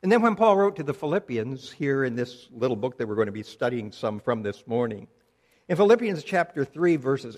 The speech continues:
eight and nine, he spoke of people who were enemies of the cross of Christ, and he said, "Their God is their belly." <laughs> And what did he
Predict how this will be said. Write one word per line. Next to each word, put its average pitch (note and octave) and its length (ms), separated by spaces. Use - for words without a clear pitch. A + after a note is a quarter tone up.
eight C3+ 240
and B2 120
nine, C3 280
he C3+ 100
spoke G#3+ 400
of E3 140
people E3 420
who F#3+ 100
were F#3+ 180
enemies B3+ 520
of D3 200
the D3+ 60
cross F#3 440
of E3+ 180
Christ, E3+ 420
and E3+ 120
he D#3+ 80
said, F#3 260
"Their F3 160
God G3 380
is C3+ 220
their D#3 180
belly." C#3 640
<laughs> - 1300
And A3 140
what B3+ 140
did G3 120
he B3+ 160